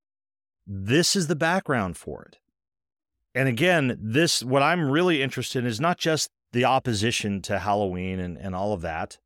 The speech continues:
uh, although that's, that's interesting to talk about. Maybe we should say more about that. Let me know what you think.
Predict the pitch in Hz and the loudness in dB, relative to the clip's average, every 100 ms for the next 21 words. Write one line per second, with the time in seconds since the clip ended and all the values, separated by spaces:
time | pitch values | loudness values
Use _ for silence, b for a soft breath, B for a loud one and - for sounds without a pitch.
0 | _ 98 95 90 87 101 95 92 98 - | _ -6 -4 -4 -4 -2 0 0 -2 -4
1 | 98 - 101 101 - 98 90 - 98 98 | -4 -2 -4 -4 -4 -4 -4 -2 -2 0
2 | 107 123 131 92 98 98 101 98 - 104 | 0 0 -2 -4 -4 -4 -4 -6 -4 -2
3 | 95 98 104 110 110 123 143 76 98 95 | 0 -2 0 0 0 -2 -2 -2 -4 -4
4 | 95 95 90 95 90 120 160 | -4 -4 -6 -12 -8 -6 -6